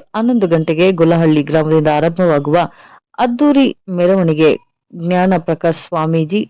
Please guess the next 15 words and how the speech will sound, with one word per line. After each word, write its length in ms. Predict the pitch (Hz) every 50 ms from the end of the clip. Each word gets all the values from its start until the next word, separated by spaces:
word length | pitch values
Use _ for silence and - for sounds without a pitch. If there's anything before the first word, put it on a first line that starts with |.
| _ - 165 180
ರಾಜ್ಯ 440 | 175 185 180 180 - 185 170 156 - - 175 175
ಮಹಿಳಾ 340 | 180 190 196 196 180 165 151 135 - - 143 160
ಆಯೋಗದ 400 | 156 160 175 180 180 170 156 160 143 143 - _ _ _ _ _ _ _ _ _ - -
ಅಧ್ಯಕ್ಷೆ 520 | 226 220 214 240 269 254 - - - 170 - - 180 190
ನಾಗಲಕ್ಷ್ಮಿ 540 | 196 214 214 233 226 202 - - - 208 208 214 -
ಚೌಧರಿ 280 | 170 156 160 170 175 190 190 175
ಮತ್ತು 160 | 156 - 170 160 170
ಜಾನಪದ 360 | 165 165 175 165 170 156 151 151 147
ಅಕಾಡೆಮಿಯ 440 | - 180 175 180 180 165 160 156 151 143
ಅಧ್ಯಕ್ಷ 280 | 151 156 190 - - 196 175 156
ಗೊಲಹಳ್ಳಿ 400 | 170 196 208 220 220 202 185 185 -
ಶಿವಪ್ರಸಾದ್ 600 | - 175 165 160 - - 156 - - 170 160 151 160
ನೇತೃತ್ವ 360 | 160 - - 160 _ - 151 139 - - _ _ _ _ -
ವಹಿಸಲಿದ್ದಾರೆ. 640 | 190 185 180 - 180 151 151 156 165 185 147 - - - - _ _ _ _ _ _ - - _ _ _ _ _ _ -
ಮಹಿಳೆಯರ 600 | - 226 240 254 233 - 311 302 302 302 294 294